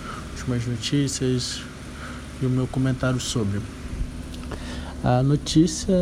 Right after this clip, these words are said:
do, que já, já, já falei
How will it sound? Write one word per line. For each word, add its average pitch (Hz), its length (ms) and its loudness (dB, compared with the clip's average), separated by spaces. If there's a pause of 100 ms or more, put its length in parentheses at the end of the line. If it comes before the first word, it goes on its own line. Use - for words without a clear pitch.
(320)
do, 123 580 6 (420)
que 127 80 2
já, 123 220 6 (720)
já, 123 580 4
já 120 220 2
falei 123 420 2